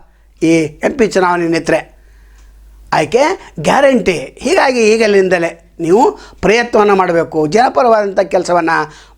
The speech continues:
ಮಾಡ್ತಾ ಇದ್ದೀರಿ, ಎರಡು ಫ್ಯಾಕ್ಟ್ರಿಗಳನ್ನು ಸ್ವತಃ ನಡೆಸ್ತಾ ಇದ್ದೀರಿ, ಅಲ್ಲಿ ರೈತರ ಕುಂದುಕೊರತೆಗಳನ್ನು ನೀಗಿಸ್ತಾ ಇದ್ದೀರಿ, ರೈತರು ಕೂಡ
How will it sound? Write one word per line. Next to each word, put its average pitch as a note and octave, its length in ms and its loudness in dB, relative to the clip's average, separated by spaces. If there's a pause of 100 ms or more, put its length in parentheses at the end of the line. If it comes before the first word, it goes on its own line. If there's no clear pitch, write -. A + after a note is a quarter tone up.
ಮಾಡ್ತಾ G3 360 0
ಇದ್ದೀರಿ, E3+ 240 -2
ಎರಡು A3+ 260 4
ಫ್ಯಾಕ್ಟ್ರಿಗಳನ್ನು F3+ 840 0 (340)
ಸ್ವತಃ C4 280 0
ನಡೆಸ್ತಾ G#3+ 380 0
ಇದ್ದೀರಿ, E3 400 0 (120)
ಅಲ್ಲಿ A#3 420 2
ರೈತರ F#3+ 680 -2
ಕುಂದುಕೊರತೆಗಳನ್ನು E3+ 1040 0 (340)
ನೀಗಿಸ್ತಾ A3 440 2
ಇದ್ದೀರಿ, E3+ 400 0
ರೈತರು B3 380 0
ಕೂಡ G#3 220 2